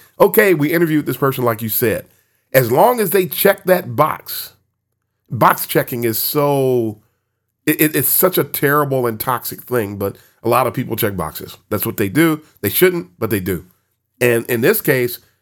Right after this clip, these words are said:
they basically manipulated the director because they interviewed the individual. It was later discovered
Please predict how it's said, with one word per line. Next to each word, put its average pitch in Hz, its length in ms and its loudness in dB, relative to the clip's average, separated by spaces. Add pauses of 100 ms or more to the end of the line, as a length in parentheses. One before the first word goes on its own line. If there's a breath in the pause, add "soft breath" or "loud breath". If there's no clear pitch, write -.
(420)
they 135 140 0
basically 151 500 2
manipulated 123 840 0
the 120 60 -4
director 117 440 0
because 110 380 -4 (260 soft breath)
they 120 140 4
interviewed 185 720 -2
the 143 120 0
individual. 131 640 -2 (680)
It 147 80 4
was 139 160 2
later 196 360 0
discovered 147 800 2